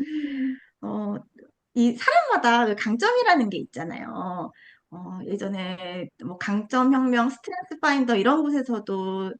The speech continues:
Speaker 2: 그 검사를 하는 항목들을 본 적이 있는데
Speaker 1: 어.
Speaker 2: 경쟁이라는 것도 사람이 가진 서른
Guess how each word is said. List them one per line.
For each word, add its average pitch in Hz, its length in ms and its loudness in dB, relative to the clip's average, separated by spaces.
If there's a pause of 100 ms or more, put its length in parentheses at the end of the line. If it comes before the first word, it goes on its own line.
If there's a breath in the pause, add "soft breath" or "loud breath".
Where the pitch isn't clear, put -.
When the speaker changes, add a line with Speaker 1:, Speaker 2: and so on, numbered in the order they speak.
(100)
Speaker 2:
그 175 540 -8
검사를 208 540 -4
하는 269 420 0
항목들을 294 640 0
본 180 100 -8
적이 202 280 -6
있는데 214 520 -4 (180 loud breath)
Speaker 1:
어. - 180 -16
Speaker 2:
경쟁이라는 403 800 6
것도 320 200 -2
사람이 466 440 -2
가진 202 400 -2
서른 - 220 2